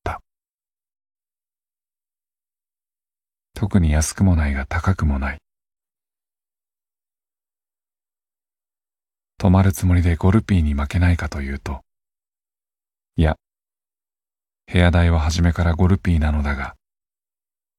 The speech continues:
そこにある扇風機代として一ルピーもらうことになっているのだ。と老人が済まして答えた。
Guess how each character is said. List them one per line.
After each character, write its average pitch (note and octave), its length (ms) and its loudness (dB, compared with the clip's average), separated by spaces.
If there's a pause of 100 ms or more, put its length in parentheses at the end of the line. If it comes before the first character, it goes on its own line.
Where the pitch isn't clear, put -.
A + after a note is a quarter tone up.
そ G2 160 -2
こ G#2+ 120 0
に G#2+ 120 2
あ G2+ 60 2
る D#2+ 60 0
扇 F2+ 300 -2
風 F#2 200 0
機 - 100 -4
代 F2 160 0
と E2 120 -4
し - 80 -6
て D#2+ 160 -4
一 F2+ 220 -2
ル - 120 2
ピ F2 160 -2
ー - 20 0
も D2 140 0
ら D#2 100 2
う D#2 80 0
こ F2+ 100 0
と E2 120 -2
に C#2+ 100 -2
な C#2+ 120 -2
っ - 40 -6
て - 140 -10
い C#2 80 -4
る D2 100 -2
の C#2 140 -4
だ。 - 160 -12 (920)
と - 300 -2
老 F2 220 0
人 D#2+ 200 0
が D#2 120 0
済 - 140 -2
ま E2 100 2
し - 80 -4
て E2+ 100 -6
答 - 260 -6
え C#2 60 -8
た。 - 180 -10